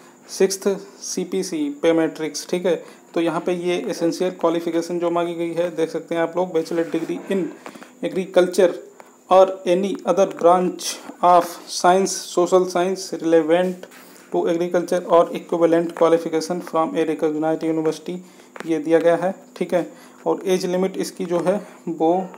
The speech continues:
अठारह से तीस साल मांगी गई है। ठीक है, इसके अलावा आप देख सकते हैं appointment एवं post subject decision of Honorable High Court लखनऊ under रीट नंबर ये। और इसके अलावा यहाँ पे पूरी डिटेल है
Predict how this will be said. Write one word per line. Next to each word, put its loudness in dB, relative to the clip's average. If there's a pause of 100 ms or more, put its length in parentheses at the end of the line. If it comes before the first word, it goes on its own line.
(560)
अठारह 6
से 4
तीस -2
साल 4
मांगी 2
गई 2
है। 0 (320)
ठीक -4
है, 0 (140)
इसके -2
अलावा 4 (420)
आप 2
देख 0
सकते -2
हैं -4
appointment 0
एवं 2
post 0
subject -2 (220)
decision -2 (500)
of 4 (240)
Honorable 0 (120)
High 0 (460)
Court 4 (380)
लखनऊ -2
under 0 (440)
रीट 0
नंबर 0 (220)
ये। -6 (1700)
और 2
इसके -4
अलावा 2
यहाँ 0
पे -4
पूरी 0
डिटेल -2
है -4